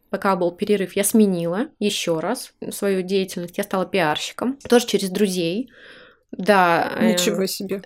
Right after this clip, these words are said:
Speaker 1: вот это второй лайфхак, то, что мы сейчас проговорили. Первый — это общаться с людьми, понять, что что-то ёкает, и покопать.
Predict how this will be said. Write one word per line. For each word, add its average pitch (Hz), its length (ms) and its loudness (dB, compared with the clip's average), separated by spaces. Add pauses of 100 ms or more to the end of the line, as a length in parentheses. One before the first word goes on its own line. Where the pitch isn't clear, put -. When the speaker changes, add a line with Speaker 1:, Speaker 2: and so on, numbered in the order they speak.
(160)
Speaker 1:
вот 240 260 4
это 277 140 4
второй 254 320 6
лайфхак, 214 540 4
то, 214 160 -2
что 185 680 -2
мы 190 200 -6
сейчас - 260 -8
проговорили. 220 640 0
Первый — 185 440 0
это 170 140 -12
общаться 294 460 -2
с - 100 -10
людьми, 220 320 2
понять, 185 380 -4
что 170 420 -6
что-то 170 300 -10
ёкает, 190 420 -4
и - 60 -14
покопать. - 460 -4